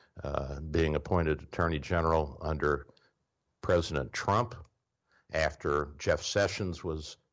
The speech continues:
fired, and, uh, the acting Attorney General is retiring as well. So we need a new Attorney General, and we got one.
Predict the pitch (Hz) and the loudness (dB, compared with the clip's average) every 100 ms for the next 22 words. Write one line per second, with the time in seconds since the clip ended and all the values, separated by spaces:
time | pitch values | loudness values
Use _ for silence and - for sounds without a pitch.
0 | _ - 85 87 90 - 80 73 73 73 | _ 2 4 6 4 0 -6 -2 -2 -2
1 | 73 69 - _ _ - - 62 60 64 | -6 -12 -18 _ _ -12 -8 -6 -6 -4
2 | 71 69 71 - - - - 98 101 92 | -4 -4 -6 -12 -20 -12 0 2 2 0
3 | 76 - 85 82 71 90 80 82 87 87 | 0 0 2 2 0 0 2 4 2 2
4 | - 80 69 69 69 - 92 - _ 87 | -4 -12 -8 -6 -6 -10 -12 -18 _ 0
5 | 76 - 85 78 78 78 73 - 82 92 | 0 2 4 4 2 -2 -8 -4 2 4
6 | 71 80 - - - - - - 76 71 | 4 2 -2 -20 -20 -20 -12 0 4 4
7 | 73 - - - _ - 85 87 87 82 | 4 -2 -20 -20 _ -4 0 2 2 0
8 | 78 76 95 85 78 87 85 110 113 120 | -2 -2 0 0 0 2 4 4 4 4
9 | 143 - 85 62 - | 2 2 -2 -8 -14